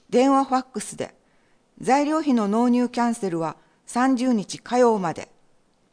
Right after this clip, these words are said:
土曜子どもシアター、愛少女ポリアンナ物語。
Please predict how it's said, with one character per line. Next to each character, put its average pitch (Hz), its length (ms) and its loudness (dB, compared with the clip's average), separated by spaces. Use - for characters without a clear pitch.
土 220 140 4
曜 294 220 2
子 - 280 -6
ど 294 100 4
も 294 140 2
シ 269 160 -2
ア 247 100 0
タ 175 160 -4
ー、 165 140 -4
愛 285 240 -2
少 254 260 0
女 240 140 -2
ポ 254 160 -2
リ 269 160 0
ア 262 80 2
ン 247 80 2
ナ 247 80 2
物 226 240 0
語。 196 100 -6